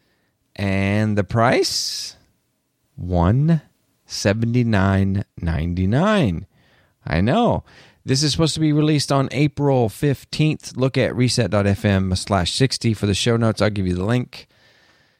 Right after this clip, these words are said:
That's not bad. I mean, it might be worth a try. I have no idea if it's going to have, uh, Ethernet back, uh, backhaul. So far, it only looks like it will do,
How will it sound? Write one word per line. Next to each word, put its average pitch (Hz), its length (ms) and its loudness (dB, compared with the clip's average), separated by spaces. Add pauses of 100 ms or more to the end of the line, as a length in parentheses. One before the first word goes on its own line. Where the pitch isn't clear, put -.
(640)
That's 156 220 -2
not 339 160 0
bad. 170 400 0 (100)
I 127 100 0
mean, 139 180 2
it 139 140 0
might 127 180 -2
be 113 100 0
worth 92 220 -2
a 78 80 -8
try. 113 480 0
I 90 140 0
have 110 200 2
no 107 200 2
idea 104 440 2
if 90 240 0
it's 90 200 -4
going 82 340 -6
to 87 220 -4
have, 87 760 -2
uh, 64 640 -8
Ethernet 143 600 2
back, 135 380 2 (420)
uh, 95 300 0
backhaul. 131 580 0 (840)
So 139 180 0
far, 120 240 0
it 113 60 0
only 107 180 2
looks 101 300 0
like 104 240 2
it 104 180 0
will 95 300 0
do, 95 800 0